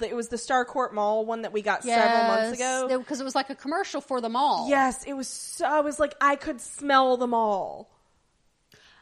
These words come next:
Speaker 2: The fake Giorgio perfume.
Speaker 1: And the
Speaker 2: The
Speaker 1: chlorine in the, in the fountains.
Speaker 2: And the arcade sounds.
Speaker 1: And the pretzel stu-, like,
Speaker 2: Oh,
Speaker 1: like
Speaker 2: God.
Speaker 1: Cinnabon,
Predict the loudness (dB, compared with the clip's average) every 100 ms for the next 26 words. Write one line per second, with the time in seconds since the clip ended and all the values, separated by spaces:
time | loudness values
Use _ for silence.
0 | _ -20 -10 -6 -4 -6 -10 -18 -8 -2
1 | 0 -2 -8 -8 -6 -6 -6 -6 -2 -2
2 | -4 -8 -10 -10 -10 -8 -8 -12 -18 -4
3 | 0 0 0 0 -2 -4 -14 -16 -4 2
4 | 4 4 0 -4 -4 -4 -4 -6 -6 -2
5 | 0 0 -4 -10 -8 -8 -6 -6 -6 -4
6 | -2 -2 -2 -14 -10 -6 -4 -6 -12 -14
7 | -8 -6 -4 -4 -4 -4 -2 -2 0 -4
8 | 0 0 0 -2 -4 -4 -6 -10 -10 -8
9 | -4 2 4 4 2 0 -2 0 2 2
10 | 2